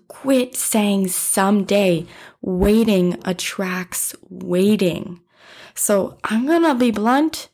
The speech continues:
You have to make a decision right now. So whatever you want to create, whatever is your goal, your vision, anything you want to experience, instead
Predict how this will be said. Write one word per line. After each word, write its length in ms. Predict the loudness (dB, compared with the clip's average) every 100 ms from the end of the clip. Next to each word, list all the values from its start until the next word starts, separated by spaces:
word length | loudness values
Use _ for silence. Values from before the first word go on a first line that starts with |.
| _ _ _ _ _ _ _
You 400 | -8 -2 2 2
have 240 | 0 0 0
to 120 | 2
make 240 | 2 2 0
a 80 |
decision 800 | 0 -2 0 -2 0 -2 -4 -6 -6
right 300 | -2 -2 -2
now. 360 | -2 -2 -4 -8
So 200 | -6 -2
whatever 840 | -2 0 -2 0 0 2 0 -2 -4 -14 -20 _ _
you 680 | -4 0 2 4 2 0 0
want 440 | 0 2 2 0 0
to 100 | -4
create, 640 | -2 -2 0 0 -2 -10 _ -12
whatever 500 | -4 -2 0 0 2
is 200 | 2 0
your 100 | -2
goal, 420 | -2 0 0 0
your 220 | 0 -4
vision, 720 | -2 0 0 0 -2 -2 -4 -10 -20 -20 -20 _
anything 540 | 0 2 4 2 2 2
you 140 | 2
want 300 | -2 -4 -6
to 180 | -6 -6
experience, 1300 | -6 -8 -10 -8 -6 -4 -2 -4 -6 -10 -10 -10 -12 _ _ -20 -10 -2
instead 1040 | -2 0 -2 -2 0 2 2 2 0 -4